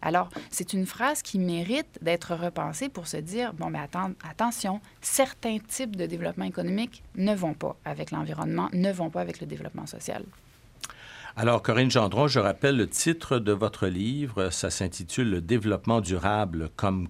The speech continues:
Speaker 2: compromis. C'est intéressant. « La modernisation écologique de l'économie à l'ère de la mondialisation ». Euh, c'est une préface d'Alain Touraine, d'ailleurs, un sociologue français. Et c'est publié aux Presses de l'Université du Québec. C'est disponible dans les librairies, j'imagine.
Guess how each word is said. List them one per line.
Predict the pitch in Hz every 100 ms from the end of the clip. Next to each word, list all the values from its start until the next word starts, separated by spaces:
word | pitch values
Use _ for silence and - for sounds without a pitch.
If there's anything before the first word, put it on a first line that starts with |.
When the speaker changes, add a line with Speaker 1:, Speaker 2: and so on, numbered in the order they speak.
| -
Speaker 2:
compromis. | 143 156 - 107 80 90 175
C'est | - - 82
intéressant. « | 80 69 76 67 - 143 - - -
La | 90 87
modernisation | 131 139 131 127 113 107 - 123
écologique | 117 - 120 95 135 123
de | 90
l'économie | 87 - 90 85 113 107
à |
l'ère | 87 95 110
de | 90
la | 82
mondialisation ». | 80 95 92 92 85 78 80 - 110 131 - - - - -
Euh, | 82 82
c'est | - 82
une | 90
préface | - 95 104 90
d'Alain | 98 101
Touraine, | 104 95 80 117 139
d'ailleurs, | 80 80 113 -
un | 87 80 82 76
sociologue | - - 82 82
français. | - 73 - 113 156 - - - -
Et | 90
c'est | 92 104
publié | 95 90 85 107
aux |
Presses | 107 - 113 110
de | 95
l'Université | 82 87 82 80 -
du | 92 80
Québec. | 80 71 92
C'est | - 80 76
disponible | 71 - 80 80 87
dans | 80
les | 71
librairies, | 71 76 76 67 80
j'imagine. | 85 80 64 82 104